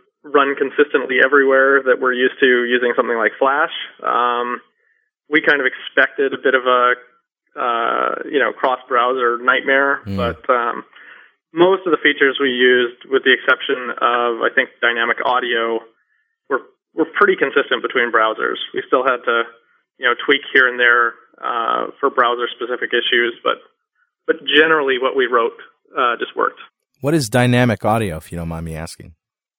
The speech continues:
Speaker 1: Uh, so in H T M L five, you can now instantiate audio tags and play back audio, um, through code. And it's, it's still kinda limited. You're limited to, like, thirty-seven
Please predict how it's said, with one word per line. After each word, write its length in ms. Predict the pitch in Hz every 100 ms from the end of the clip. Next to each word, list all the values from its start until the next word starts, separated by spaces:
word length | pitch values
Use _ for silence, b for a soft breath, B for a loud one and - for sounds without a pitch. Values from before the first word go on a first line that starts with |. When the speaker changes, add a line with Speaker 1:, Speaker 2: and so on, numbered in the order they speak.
| _ _ _ _ _
Speaker 1:
Uh, 580 | - 135 160 160 165 165 -
so 720 | 170 170 165 165 165 165 160 165
in 180 | 160
H 140 | 160 180 -
T 80 |
M 20 | 175
L 140 | 156 -
five, 480 | 151 147 147 143 139
you 100 | 135
can 220 | 139 131
now 320 | 131 135 131
instantiate 560 | 123 - 127 127 123 110
audio 300 | 123 139 139
tags 440 | - 143 151 151 -
and 160 | 131 131
play 160 | 131
back 260 | 127 120 123
audio, 600 | 123 120 123 123 120 117 _ _ _ _ _
um, 560 | 127 120 120 117 120 123 _ _ -
through 140 | 139 147
code. 300 | 135 117 - - _ _ _ _ _ _ _ _ _
And 340 | 139 123 123
it's, 160 | 131 - - -
it's 140 | 160
still 140 | - 185
kinda 220 | 175 151
limited. 480 | 139 139 135 139 127
You're 300 | 127 127 123
limited 320 | 131 127 127
to, 60 | 131
like, 200 | 123 117 - -
thirty-seven 680 | - 127 120 131 120 117 -